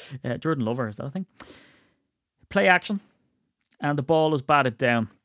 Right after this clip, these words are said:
Now, again, it looks bad, right? So you look at it initially, kind of like the wide open miss to Musgrave.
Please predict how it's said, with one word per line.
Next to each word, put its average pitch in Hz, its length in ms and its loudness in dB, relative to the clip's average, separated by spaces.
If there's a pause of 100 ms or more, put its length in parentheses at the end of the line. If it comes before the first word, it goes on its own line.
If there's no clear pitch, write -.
(520)
Now, 170 120 4
again, 147 280 4
it 156 160 2
looks 208 240 2
bad, 147 360 2
right? 117 260 -2
So 156 120 -4
you 143 120 -2
look 190 180 2
at 190 80 -2
it 180 80 0
initially, 139 520 0
kind 127 280 -2
of 113 80 -6
like 120 160 -2
the 120 80 -4
wide 120 300 0
open 117 300 -2
miss 104 220 -8
to 117 100 -10
Musgrave. 101 640 -10